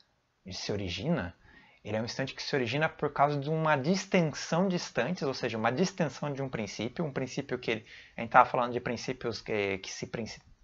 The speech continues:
princípios que são como se fossem separados, né, em vários e múltiplos, né, como se cada princípio desse princípio a um outro princípio, infinitamente, mas a gente pode pensar que existe só um princípio distendido que engloba todos eles, ah, também,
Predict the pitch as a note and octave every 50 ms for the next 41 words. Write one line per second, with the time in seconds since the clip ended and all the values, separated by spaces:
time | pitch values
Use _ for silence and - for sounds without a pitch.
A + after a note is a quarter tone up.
0 | - - - - _ _ _ - A#2+ A2 - - - - - - - - - A#2+
1 | A2 G#2+ G#2 G#2 G2+ G2 G2 F#2 - - A2 G#2+ - - A2 G#2+ - - - A2+
2 | - - A2+ - - - - A2+ A2+ A#2 A2 A2+ G#2+ G#2 A2 G2+ F#2+ F#2 F#2+ F#2+
3 | F#2+ F#2+ F2+ G2 G2+ A2+ A2 F#2 F#2 F#2 F#2+ A#2 B2+ B2+ - - A2 F#2+ F#2+ G#2
4 | G#2+ - - - - - - - - G2+ G2 G#2 - - - - A2+ A2 G#2+ G#2
5 | - G#2 G2 - - - - G#2 G2 G#2 - - - - - - G2 F#2+ - -
6 | A2+ - - A#2 G#2+ G#2 F#2+ G2 G#2+ A#2+ A#2 - - - F#2 F2 E2 - - C#3
7 | C#3 - - - - _ - - - - - - - - - - - - F#2 F#2
8 | - - G2+ A2+ C3 D#3 - - - - - - - A#2 A#2+ C3 - - C#3 C#3
9 | - D3 C3+ - C#3+ C#3 - C#3+ C#3 C#3 - - D#3+ F#3+ G#3+ A3 G#3 - F#3 F3+
10 | - - - F#3 - - C3 B2 D#3 G#3 - - G#3 F#3+ E3 D3 A#2 G#2+ A2 B2
11 | C3 D#3 G#3+ G#3+ - - - - - - F3 D#3+ C#3+ C#3 D3 D3 C3 A#2 A2 -
12 | - F3+ G#3 A3+ F#3+ B2+ A2 G#2+ A2+ C#3+ F#3+ G3 - - - _ - - - -
13 | _ _ _ - A#2+ A#2 A2+ A2+ A2 G#2+ G#2 G#2 G#2 G#2 G2+ - A#2 G#2 F#2+ F#2
14 | G#2 D3 F3+